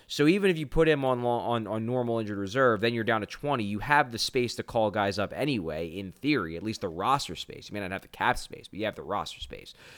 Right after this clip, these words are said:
The only thing that does raise my eyebrows a little bit is that I don't know why,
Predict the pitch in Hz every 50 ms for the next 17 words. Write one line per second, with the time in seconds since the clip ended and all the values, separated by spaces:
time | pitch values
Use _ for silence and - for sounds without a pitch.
0 | - - - - _ _ - 151 170 202 233 262 262 240 226 220 190 156 135 151
1 | 143 143 143 127 123 120 - _ - 143 120 117 131 127 127 113 117 107 107 110
2 | 110 104 113 107 107 101 90 90 98 101 104 98 120 117 117 - - 98 101 87
3 | 92 101 95 92 85 - - _ _ _ _ _ _ _ _ _ _ _ _ _
4 | _ _ _ _ - - - 117 104 127 127 135 - - 135 127 120 113 110 104
5 | 95 90 104 104 101 98 95 95 98 98 95 92 90 90 87